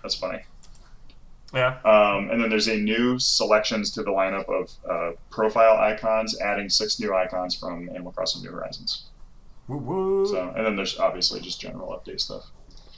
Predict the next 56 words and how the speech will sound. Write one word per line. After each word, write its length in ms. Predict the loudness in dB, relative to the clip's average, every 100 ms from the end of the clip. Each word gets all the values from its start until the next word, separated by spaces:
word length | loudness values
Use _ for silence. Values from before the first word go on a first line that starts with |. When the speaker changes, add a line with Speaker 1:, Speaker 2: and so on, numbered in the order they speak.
| -20 -20 -18 -14 -10
Speaker 2:
I'm 80 |
just 140 | -10 -8
gonna 140 | -8 -8
be 140 | -6 -6
up 100 | -6
in 60 | -12
here 220 | -12 -12
looking 260 | -12 -14
like 180 | -14 -14 -10
Blathers 560 | -8 -8 -8 -12 -14
all 100 | -16
the 80 | -16
time. 260 | -14 -14 -14 -16 -10
Speaker 1:
Yep. 400 | -2 0 0 -8 -20 -20 -20 -6
Do 140 | -2
not 420 | 0 4 8 8 6
show 220 | 2 0
me 100 | -2
a 40 | -4
bug, 280 | -4 -6 -8
bitch. 220 | -8 -6
I 80 | -6
will 160 | -6
lose 180 | -8 -10
my 100 | -12
Speaker 2:
Do 80 | -6
Speaker 1:
fucking 240 | -2 -2 -2
Speaker 2:
not 220 | -2 -2
Speaker 1:
mind. 120 | -4
Speaker 2:
even 120 | -8
show 180 | -10 -10
me 100 | -10
that 200 | -12 -12
bug. 180 | -14 -14 -18 -20 -20 -20 -20 -20 0
Speaker 1:
I 60 | 4
don't 100 | 4
Speaker 2:
I'm 40 |
Speaker 1:
wanna 120 | 4 2
see 120 | 2
Speaker 2:
actually 100 | 0
Speaker 1:
it. 40 | -2
Speaker 2:
gonna 120 | -6
look 140 | -8
at 80 | -6
those 340 | -4 -4 -8 -18 -20 -20 -14
really 480 | -8 -6 -2 0 -2
quick 320 | -2 -2 -2
right 220 | -2 -2 -2
now. 220 | -4 -2
I 60 | -4
think 180 | -4
I 60 | -2
looked 200 | 0 0
at 100 | -2
'em 100 | 0
earlier. 520 | -2 -2 -6 -8 -10